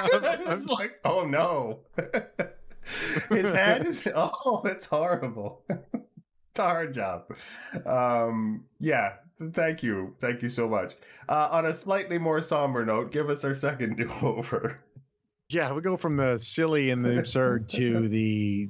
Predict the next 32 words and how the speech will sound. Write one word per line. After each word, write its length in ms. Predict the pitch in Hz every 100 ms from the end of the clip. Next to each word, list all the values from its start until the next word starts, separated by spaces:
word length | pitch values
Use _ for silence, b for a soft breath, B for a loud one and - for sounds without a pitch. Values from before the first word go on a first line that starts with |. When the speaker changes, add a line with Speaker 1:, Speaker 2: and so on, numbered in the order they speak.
| -
Speaker 2:
just, 380 | 165 123 - - _ _ _ - - 110
like, 320 | 104 - - - b b b _ _ _ _ _ _ _ _ _
stupid. 680 | - - - 370 349 330 185
Why, 220 | 175 254 190
why, 140 | 156 165 147
why 220 | 160 196
are 120 | 262 233
team 320 | - 208 202
presidents 460 | 151 160 143 139
allowed 300 | 135 127 127
to 60 | 117
speak 300 | - - 107 -
publicly? 520 | 110 95 98 95 92
Like, 260 | 110 190 - - B B B B _ _ _ - B B _ -
so 180 | 185
Bob 240 | 170 214 226
Castellini, 800 | 202 202 165 151 156 131 135 135
who's 340 | 135 120 117 - -
the, 280 | 151 127 98 B B B _ _ _ _ -
sorry, 220 | 135 180 139
Phil 180 | 277
Castellini 420 | 247 185 - 143 135
was 100 | 123
the 40 |
one 100 | 131
speaking, 480 | 113 156 127 131 135
is 160 | - 131
the 80 | 135
son 220 | - 165
of 120 | 139
Bob 280 | 131 147 135
Castellini. 640 | 135 120 120 113 110 123